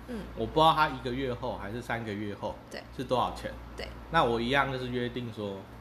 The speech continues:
Speaker 2: 呃，可能三个月后我用五百块卖给某一个人。
Speaker 1: 对。
Speaker 2: 哦，这就是股票的期货。
Speaker 1: 对。
Speaker 2: 那期货在到期日前，你可以跟别人交易，就是你可以随便卖给别人，
Speaker 1: 对。
Speaker 2: 或是跟谁买这样子。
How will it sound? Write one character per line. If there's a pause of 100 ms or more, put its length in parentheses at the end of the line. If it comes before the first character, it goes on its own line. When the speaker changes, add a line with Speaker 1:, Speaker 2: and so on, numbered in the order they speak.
(400)
Speaker 2:
呃，
可
能
三
个
月
后 (160)
我
用 (220)
五
百
块
卖
给
某
一
个
人。 (240)
Speaker 1:
对。 (440)
Speaker 2:
哦，
这
就
是
股
票
的
期
货。 (200)
Speaker 1:
对。 (220)
Speaker 2:
那 (380)
期
货
在
到
期
日
前，
你
可
以 (340)
跟
别
人
交
易，
就
是
你
可
以
随
便
卖
给
别
人， (220)
Speaker 1:
对。 (100)
Speaker 2:
或
是 (220)
跟
谁
买 (120)
这
样
子。